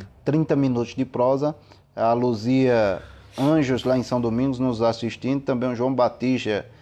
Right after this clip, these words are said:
que é o João Catuchinha, também nos assistindo. Um forte abraço. Conselheiro tutelar Márcio também nos assistindo.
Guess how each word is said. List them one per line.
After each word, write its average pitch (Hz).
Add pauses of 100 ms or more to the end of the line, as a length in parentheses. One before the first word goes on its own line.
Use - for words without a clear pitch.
(220)
que -
é 113
o 117
João 117
Catuchinha, 120
também 113
nos 113
assistindo. 117
Um 123
forte 113
abraço. 120 (260)
Conselheiro 127
tutelar 117 (220)
Márcio 127
também 120
nos 113
assistindo. 135